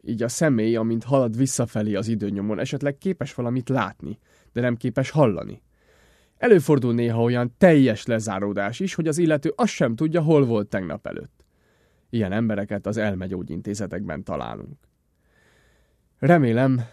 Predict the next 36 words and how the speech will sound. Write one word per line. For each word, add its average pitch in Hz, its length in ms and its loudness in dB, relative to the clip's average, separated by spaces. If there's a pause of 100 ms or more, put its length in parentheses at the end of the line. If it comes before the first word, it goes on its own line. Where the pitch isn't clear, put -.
(220)
sikerült 113 600 0
némi 110 260 0
képet 123 440 -2
adnom 104 280 -2
nektek 104 320 -6
arról, 107 400 0
hogy 104 220 -6
mi 110 140 -2
a 90 100 -4
Dianetika. 107 640 -4
Tudom, 120 300 -2
valószínűleg 120 560 -2
az 113 120 -4
itt 131 200 -4
lévők 110 260 -2
zöme 113 280 -2
olvasta 104 460 -2
a 101 60 -2
könyvet. - 540 -10 (640)
Újra 143 360 2
át 113 220 0
akartam 101 420 -4
menni 101 260 -4
rajta. 107 420 -6 (760)
Van 135 200 6
pár 120 160 4
apróság, 120 640 0
amit 117 200 -2
felvetettem 104 720 -2
ma 90 200 -4
este, 110 400 -8 (460)
mint 127 200 0
például 107 540 0
ez 104 120 -4
az 107 140 -4
észleletköteg, 101 1000 -6